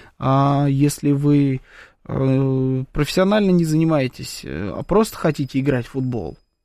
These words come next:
по факту ничего не надо. Кроме мячика.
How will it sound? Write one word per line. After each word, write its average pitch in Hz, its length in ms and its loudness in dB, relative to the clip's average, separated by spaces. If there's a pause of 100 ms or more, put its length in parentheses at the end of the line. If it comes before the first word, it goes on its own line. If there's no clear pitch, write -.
(300)
по 123 80 -10
факту 151 400 -4
ничего 131 320 -4
не 190 80 -2
надо. 147 300 -6 (400)
Кроме 208 200 0
мячика. - 480 -4